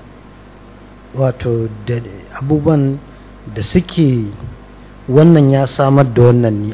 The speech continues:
amma da ma'ana daban-daban. Ba ma son mu bi bahasin samarwa yanzu, bahasi ne mai faɗi sosai. Muhimmi a ce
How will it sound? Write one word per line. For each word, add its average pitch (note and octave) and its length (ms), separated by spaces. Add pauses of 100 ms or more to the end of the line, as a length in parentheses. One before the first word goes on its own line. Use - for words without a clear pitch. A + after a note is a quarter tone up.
amma C3+ 320
da D3+ 140
ma'ana B2+ 340
daban-daban. A2 540 (560)
Ba D3 100
ma D#3+ 140
son D3 260
mu C3 80
bi C#3 540 (460)
bahasin C3 480
samarwa B2+ 680
yanzu, G#2+ 300
bahasi B2+ 340
ne A#2+ 120
mai G#2+ 120
faɗi B2 320
sosai. A2 380 (680)
Muhimmi D#3 380
a D3+ 80
ce C3+ 460